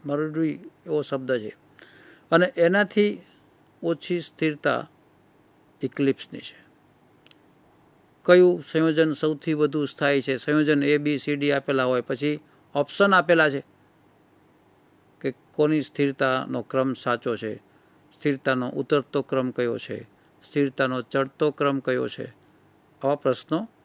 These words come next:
પૂછાઈ ચૂક્યા છે. જૂના નીટના પેપરનો સર્વે કરશો તો સ્વરૂપણ કન્ફર્મેશન, ઇક્લિપ્સ અને સ્ટેગર્ડ અને સ્ક્યુમાં સ્થિરતા કોની વધારે, એન્થાલ્પી કોની વધારે, આવા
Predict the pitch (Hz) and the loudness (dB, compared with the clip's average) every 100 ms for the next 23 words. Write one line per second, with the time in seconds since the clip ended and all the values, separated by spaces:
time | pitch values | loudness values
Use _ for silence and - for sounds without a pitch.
0 | _ _ 131 135 143 139 - 123 143 139 | _ _ -6 -4 -2 -4 -4 -2 0 0
1 | 175 - _ _ _ _ _ _ _ - | -4 -12 _ _ _ _ _ _ _ -10
2 | 131 131 127 127 - _ _ _ _ _ | -4 -2 -4 -6 -16 _ _ _ _ _
3 | 120 131 - 139 120 - 117 - 127 120 | -2 -2 -2 -4 -4 -4 -6 -6 -6 -6
4 | 107 117 110 113 - 123 - 113 - _ | -6 -6 -4 -4 -4 -6 -4 -6 -8 _
5 | _ _ _ - 113 - 147 143 139 131 | _ _ _ -6 -6 -4 0 2 2 0
6 | 147 135 123 123 120 135 127 127 - 107 | -2 -4 -4 -4 -4 -2 -2 -4 -6 -8
7 | 90 - - _ _ 135 135 151 160 - | -10 -18 -20 _ _ -4 -4 -2 -4 -2
8 | 131 120 - - 135 135 120 104 - 120 | -4 -4 -6 0 0 2 0 -2 -8 -8
9 | - - 156 143 101 - _ _ _ _ | -10 -8 -2 -2 -2 -12 _ _ _ _
10 | 123 120 - 147 139 - 139 135 135 131 | -10 -8 -4 -2 0 0 -2 0 -2 -2
11 | 127 127 120 107 95 _ _ _ - 131 | -2 0 0 -2 -8 _ _ _ -6 -6
12 | - 139 131 135 135 135 135 127 120 131 | -2 -4 -2 -4 -2 0 0 -2 -2 0
13 | 123 107 - _ _ _ 123 120 117 | 0 -4 -8 _ _ _ -4 -2 -2